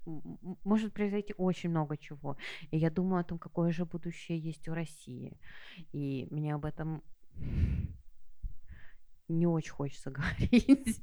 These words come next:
Я, я об этом думаю так. Я вам просто честно скажу. Я думаю, что пиздец был.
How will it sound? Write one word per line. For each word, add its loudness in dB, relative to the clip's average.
Я, 0
я 10
об 4
этом 4
думаю 2
так. -2
Я 2
вам 4
просто -4
честно -2
скажу. -6
Я 2
думаю, -2
что 0
пиздец -2
был. -2